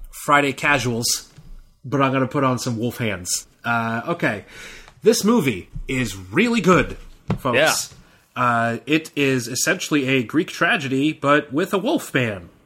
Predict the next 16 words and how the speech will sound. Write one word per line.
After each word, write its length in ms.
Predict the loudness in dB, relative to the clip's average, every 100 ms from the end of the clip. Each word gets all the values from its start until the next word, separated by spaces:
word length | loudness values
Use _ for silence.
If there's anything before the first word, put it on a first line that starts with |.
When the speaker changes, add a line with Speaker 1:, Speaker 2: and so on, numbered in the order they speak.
| _ -4
Speaker 1:
in 100 | -2
it. 140 | -2 -10 _
Uh, 580 | -2 0 2 0 -2 -6 -8 -10
it's 180 | -4 -2 -2 -4 -2
frickin' 340 | -2 2 0
awesome. 520 | 2 2 2 2 0 -4 -12 -14 -6
It 100 | 0
was 220 | 2 4
actually, 440 | 4 2 2 2 4
uh, 220 | 4 2
it 100 | 0
was 180 | -2 0
written 320 | 0 0 -2
by 420 | -2 -2 -4 -6 -8
Kurt 420 | 0 2 0 -12
Siod-, 1040 | -8 -4 -4 -4 -4 -6 -6 -4 -4 -6